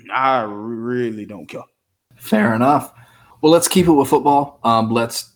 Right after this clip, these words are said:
Speaker 2: talk about Deebo Samuel. First, I want to admit I was wrong. Earlier this year, I said I don't think he'd re-sign. I didn't think he'd re-sign with San Francisco, at least,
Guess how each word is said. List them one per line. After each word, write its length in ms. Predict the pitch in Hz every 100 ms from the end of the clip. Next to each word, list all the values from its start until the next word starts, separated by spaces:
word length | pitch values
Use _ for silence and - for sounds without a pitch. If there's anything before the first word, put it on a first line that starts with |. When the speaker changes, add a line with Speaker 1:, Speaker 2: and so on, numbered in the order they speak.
| -
Speaker 2:
talk 240 | 131 120
about 220 | 117 110
Deebo 280 | 113 123 113
Samuel. 440 | - 117 117 127 135
First, 320 | 139 139 -
I 20 |
want 140 | 127
to 60 | 117
admit 200 | 117 127
I 100 | 117
was 180 | 120 113
wrong. 380 | 113 113 139 - -
Earlier 240 | 117 110
this 200 | 107 107
year, 120 | 107 107
I 60 |
said 200 | 107 110
I 120 | 101
don't 340 | 110 117 113 131
think 160 | 113
he'd 160 | - 110
re-sign. 640 | 104 101 - 98 98 120 - _ _ -
I 120 | 104
didn't 180 | 107 110
think 100 | 104
he'd 60 |
re-sign 280 | 107 104 104
with 100 | 98
San 120 | 107
Francisco, 440 | 104 98 127 113 95
at 60 |
least, 320 | 98 120 -